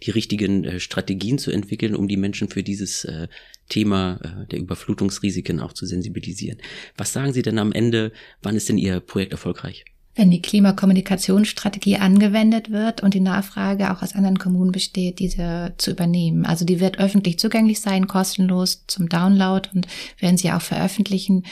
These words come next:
Speaker 2: Ähm, das wäre natürlich schön. Es wird so eine Toolbox sein, wo Gemeinden dann auf ihre Bedürfnisse hin, ähm, Strategien anwenden können.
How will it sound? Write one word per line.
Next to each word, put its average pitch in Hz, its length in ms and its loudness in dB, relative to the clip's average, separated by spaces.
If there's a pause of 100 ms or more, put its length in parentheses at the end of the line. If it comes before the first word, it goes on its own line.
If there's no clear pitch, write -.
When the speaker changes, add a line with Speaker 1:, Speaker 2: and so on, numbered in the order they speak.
(520)
Speaker 2:
Ähm, 185 220 4
das 175 220 0
wäre 180 100 2
natürlich 170 380 -2
schön. 165 260 -2
Es 165 140 -2
wird 190 100 2
so 190 80 2
eine 180 140 4
Toolbox 220 520 2
sein, 190 520 2
wo 180 260 -2
Gemeinden 185 520 4
dann 180 200 2
auf - 220 -2
ihre 185 220 -2
Bedürfnisse 180 540 0
hin, 175 440 0 (460)
ähm, 165 680 0 (360)
Strategien 190 880 2
anwenden 214 560 6
können. 196 440 0